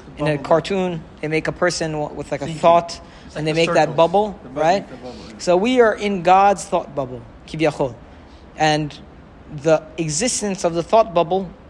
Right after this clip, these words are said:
Speaker 2: is dependent on the thoughts, on the intellect of the thinker. Okay? So that's what we are. The pa-, pasuk bet, "B'terem harim yuladu v'techolel eretz v'tevel,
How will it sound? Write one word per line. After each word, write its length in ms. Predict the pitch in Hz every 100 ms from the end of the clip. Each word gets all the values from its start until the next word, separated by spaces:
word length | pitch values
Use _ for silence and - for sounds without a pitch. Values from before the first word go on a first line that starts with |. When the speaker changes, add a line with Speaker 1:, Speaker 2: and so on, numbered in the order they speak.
| - -
Speaker 2:
is 460 | 165 170 156 - -
dependent 480 | 151 - 190 180 160
on 240 | 170 160
the 260 | 156 156 151 - - - -
thoughts, 540 | 175 175 165 - - - - - -
on 140 | 156
the 140 | 151 175
intellect 580 | 202 190 170 160 - - - - -
of 140 | 160
the 80 | 151
thinker. 300 | 180 180 131 - - - -
Okay? 240 | 143 151 165 - - - -
So 160 | - 165
that's 220 | 185 208
what 80 | 185
we 160 | 170
are. 120 | 139 - - - - - -
The 120 | 160
pa-, 240 | 196 214
pasuk 340 | 190 214 202 170
bet, 180 | 160 -
"B'terem 440 | 190 233 254 202
harim 280 | 185 196 196
yuladu 460 | 160 165 180 165
v'techolel 560 | 156 156 160 160 170 190
eretz 340 | 180 185 160
v'tevel, 540 | 143 139 131 160 185